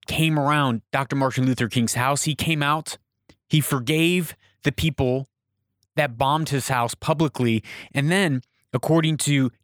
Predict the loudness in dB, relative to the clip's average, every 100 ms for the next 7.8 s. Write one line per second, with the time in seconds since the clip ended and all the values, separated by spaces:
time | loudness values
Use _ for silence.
0 | -4 0 0 0 0 0 0 0 0 0
1 | 0 0 2 2 0 0 0 0 0 -2
2 | -6 -8 -10 _ _ _ -6 -2 0 0
3 | -4 -2 -2 0 0 0 0 0 -2 0
4 | 0 2 0 -2 0 0 0 -6 -16 -16
5 | -20 _ _ _ _ _ -2 2 2 0
6 | 0 0 0 -4 0 0 0 0 0 0
7 | 0 -2 -2 -2 0 0 -4 -12